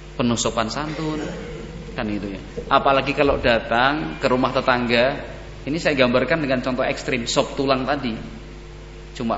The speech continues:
kuah, kaldu sama tulang, nggak ada dagingnya sama sekali. Tapi kalau panjenengan sebelum berangkat ke tetangga,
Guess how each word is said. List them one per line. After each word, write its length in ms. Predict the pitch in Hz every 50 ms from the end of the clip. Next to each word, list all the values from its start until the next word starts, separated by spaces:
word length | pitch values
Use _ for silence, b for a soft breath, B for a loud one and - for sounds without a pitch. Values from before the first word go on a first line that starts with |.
| 104 -
kuah, 480 | 117 113 113 123 147 151 - - -
kaldu 400 | - 123 120 117 110 104 139 156
sama 300 | 160 - 143 131 131 131 -
tulang, 320 | 139 135 143 135 123 113
nggak 140 | 113 107 120
ada 60 | 113 - 110
dagingnya 540 | 110 - 123 120 123 117 113 113 165 190 160
sama 180 | - 110 98 101
sekali. 380 | 98 - - 104 95 92 92 87 87 - - - - - - - - - - - - - - - - - - - - -
Tapi 160 | 139 139 170
kalau 240 | 165 160 160 160 156
panjenengan 480 | 156 156 156 147 143 143 151 151 151 151
sebelum 400 | - - 135 135 139 139 135 131
berangkat 320 | 131 131 131 127 139 131
ke 80 | - 143
tetangga, 560 | 143 143 - 139 139 139 131 135 151 151